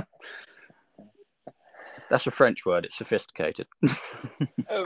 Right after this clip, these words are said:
Speaker 2: we can hold our pinkies up as well, mate. <laughs>
Speaker 1: Indeed, yes. I'm actually, uh, sipping Kraken rum on the porch right now. So we can indeed. My pinky is raised.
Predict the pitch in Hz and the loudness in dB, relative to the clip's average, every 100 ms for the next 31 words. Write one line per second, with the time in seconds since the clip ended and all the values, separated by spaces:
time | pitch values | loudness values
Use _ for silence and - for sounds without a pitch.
0 | 180 160 175 160 165 156 - 170 156 156 | 0 0 2 4 6 6 4 -2 -2 0
1 | 160 160 147 143 120 117 - - - - | 0 0 0 0 0 -6 -8 -12 -12 2
2 | 214 - 220 - 196 185 - - 131 139 | 2 4 2 2 -2 -4 -4 2 8 8
3 | 120 110 127 120 127 151 151 - 147 135 | 8 8 6 8 8 10 8 4 -2 -2
4 | 123 113 - - - 135 123 107 - 120 | 0 -2 -4 -10 -8 -6 -6 -6 -2 -4
5 | - 95 107 98 92 92 - 104 92 - | -4 -6 -4 -4 -6 -10 -2 0 0 -4
6 | - 98 - - 92 76 - _ - _ | -14 -8 -6 -4 -4 -6 -10 _ -20 _
7 | - 101 95 _ 131 127 135 127 110 98 | 0 0 0 _ -2 2 4 2 0 -2
8 | 123 139 151 135 127 101 104 92 85 - | 2 2 2 2 2 -2 0 -2 -2 -8